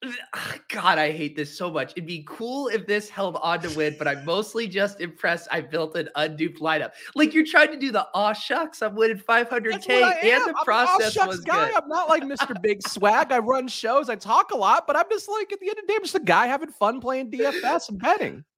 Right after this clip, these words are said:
Speaker 1: Okay, I will give you credit for not doing the typical early screenshot, which is the, "Stop the count. Stop the count now. Someone in the games." Uh, so I went, but I just, I need a different caption. You are allowed to do this tweet. I just need a different caption than the naive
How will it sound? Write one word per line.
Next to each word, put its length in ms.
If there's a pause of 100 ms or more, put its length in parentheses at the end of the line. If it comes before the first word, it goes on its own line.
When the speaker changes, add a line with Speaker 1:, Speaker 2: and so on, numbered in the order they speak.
(320)
Speaker 1:
Okay, 300
I 80
will 220
give 180
you 80
credit 320
for 80
not 240
doing 200
the 100
typical 680
early 240
screenshot, 560
which 160
is 140
the, 260
"Stop 500
the 80
count. 540 (240)
Stop 400
the 80
count 300
now. 300 (100)
Someone 520
in 220
the 80
games." 640 (160)
Uh, 320
so 220
I 160
went, 340
but 220
I 100
just, 420 (320)
I 100
need 280
a 80
different 380
caption. 320
You 160
are 120
allowed 400
to 80
do 180
this 160
tweet. 300
I 80
just 260
need 340
a 120
different 500
caption 720
than 160
the 80
naive 460